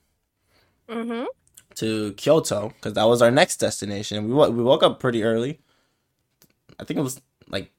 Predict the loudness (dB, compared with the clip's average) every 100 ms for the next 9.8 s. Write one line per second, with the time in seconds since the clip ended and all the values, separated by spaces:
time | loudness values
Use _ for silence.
0 | -14 2 4 6 4 4 4 2 2 4
1 | 2 0 0 2 0 -2 _ -8 -2 0
2 | 0 -4 -10 -12 -8 -4 -2 -2 -4 _
3 | _ -6 -6 -8 -14 -18 _ _ -6 0
4 | 0 0 -2 -2 -4 -4 -6 -6 -8 -8
5 | -10 -12 -16 _ _ _ _ _ _ -12
6 | -2 0 0 -4 -4 -4 -8 -2 2 2
7 | 0 -4 -6 -10 -10 -10 -6 -6 -6 -8
8 | -6 -4 -2 -2 -4 -4 -6 -4 -4 0
9 | 0 0 -4 -6 -4 -2 -2 -6